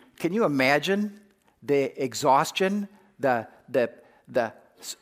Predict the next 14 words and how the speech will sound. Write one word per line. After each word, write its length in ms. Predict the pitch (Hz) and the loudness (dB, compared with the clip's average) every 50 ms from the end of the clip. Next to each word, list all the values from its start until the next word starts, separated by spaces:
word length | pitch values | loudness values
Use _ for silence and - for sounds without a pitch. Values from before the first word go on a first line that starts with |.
| _ - 131 - _ _ _ | _ -20 -20 -20 _ _ _
the 60 | - 127 | -10 -8
crying, 840 | - - 170 151 131 156 160 165 180 202 208 214 226 240 226 202 - - _ _ _ - - _ _ | -4 -2 0 2 2 2 2 2 2 0 0 0 0 -2 -4 -6 -10 -18 _ _ _ -20 -20 _ _
the 100 | - 143 | -8 -8
joy? 680 | 131 117 - 190 185 185 196 208 208 220 233 247 233 202 - - _ _ _ _ _ _ _ _ | -8 0 0 2 4 4 4 4 4 4 2 0 -4 -8 -14 -20 _ _ _ _ _ _ _ _
I 140 | 226 214 240 | 0 0 0
thought 300 | 233 - 208 180 165 - | 2 4 4 4 4 2
two 180 | - 214 214 190 | 0 2 4 6
hours 300 | 185 208 226 214 202 202 | 6 6 4 4 2 0
ago 160 | 196 208 214 | 2 4 4
I 140 | 214 220 226 | 4 4 4
was 140 | 233 233 | 2 2
a 80 | 226 240 | 2 0
dead 440 | 190 156 151 240 269 277 294 277 247 | 0 -2 0 2 4 4 4 4 4
man. 400 | 233 190 165 143 135 120 104 | 2 4 4 2 2 0 -2